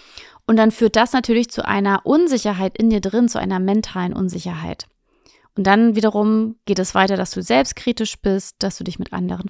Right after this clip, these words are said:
vergleichst, dass du dich selber unterminierst oder dass du eben rechthaberisch bist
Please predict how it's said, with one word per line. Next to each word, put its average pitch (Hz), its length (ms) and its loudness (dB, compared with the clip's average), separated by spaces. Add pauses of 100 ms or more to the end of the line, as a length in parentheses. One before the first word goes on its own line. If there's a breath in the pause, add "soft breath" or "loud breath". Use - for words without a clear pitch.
(120)
vergleichst, 220 500 0
dass 202 160 -6
du 185 80 -10
dich 185 160 -6
selber 214 440 0
unterminierst 208 840 2
oder 214 260 0
dass 190 200 -4
du - 80 -10
eben 190 200 -6
rechthaberisch 175 760 -6
bist 214 340 -4